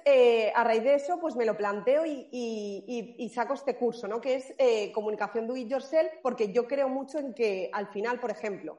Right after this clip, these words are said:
yo no hago community management como tal, ¿vale? Porque no creo, o sea, porque, por ejemplo, cuando tú eres una marca pequeña o personal, sobre todo,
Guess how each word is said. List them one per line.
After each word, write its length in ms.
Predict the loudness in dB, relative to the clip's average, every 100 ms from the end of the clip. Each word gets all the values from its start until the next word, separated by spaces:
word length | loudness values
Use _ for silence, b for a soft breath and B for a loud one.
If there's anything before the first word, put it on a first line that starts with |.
| -18 _ _ _ _
yo 240 | -4 -2
no 180 | 0 0
hago 240 | 0 -2 -2
community 460 | -2 -2 -4 -6
management 560 | -4 -4 -4 -4 -4 -4
como 240 | -4 -2
tal, 280 | 0 0 -2 -10
¿vale? 260 | -4 -2 0 0
Porque 300 | -2 0 0
no 260 | 0 2
creo, 260 | 4 2 2 -4
o 60 |
sea, 140 | -8 -6
porque, 180 | -6
por 80 | -6
ejemplo, 280 | -6 -4 -4
cuando 220 | -4 -4 -4
tú 80 |
eres 160 | -4 -4
una 100 | -6
marca 300 | -6 -4 -2
pequeña 400 | -2 0 0 0
o 100 | -2
personal, 560 | -4 -6 -6 -2 -2 -2
sobre 240 | -4 -4
todo, 520 | -2 -2 -2 -6 -16